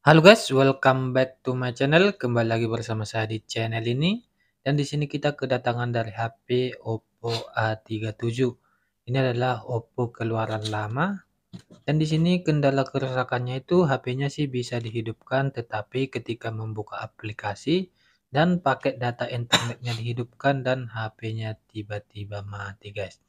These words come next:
Begitu saja seterusnya ketika dibuka aplikasi dan data internetnya dihidupkan, H P-nya mati. Sekarang coba kita cek dan kita hidupkan. Ini H P-nya sudah hidup.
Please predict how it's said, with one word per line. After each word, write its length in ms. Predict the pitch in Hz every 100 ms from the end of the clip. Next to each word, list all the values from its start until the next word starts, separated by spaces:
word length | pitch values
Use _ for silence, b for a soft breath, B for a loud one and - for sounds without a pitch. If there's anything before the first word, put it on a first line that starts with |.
| b b b _
Begitu 480 | 113 110 113 - 110
saja 320 | 110 110 110
seterusnya 720 | - 110 - 110 104 127 139
ketika 400 | - 117 107 113 107
dibuka 480 | 104 107 107 - -
aplikasi 800 | - 113 - 104 - 151 180 - b b b
dan 240 | - 131 120
data 240 | 120 123
internetnya 560 | 120 120 113 113 120 117
dihidupkan, 640 | 110 113 117 - 143 120
H 160 | 110 -
P-nya 400 | 107 107 107 107
mati. 480 | 107 107 175 202 - _ _ _ _
Sekarang 480 | - 135 151 156 151
coba 400 | - 123 120 117
kita 320 | - 113 113 107
cek 240 | - 110 _ _ _ _ _ _ _ -
dan 240 | 107 110
kita 240 | - 110
hidupkan. 640 | 104 107 104 101 - 131 135
Ini 160 | 113
H 160 | 101 110
P-nya 320 | - 104 104
sudah 240 | - 104 101
hidup. 480 | 101 107 156 214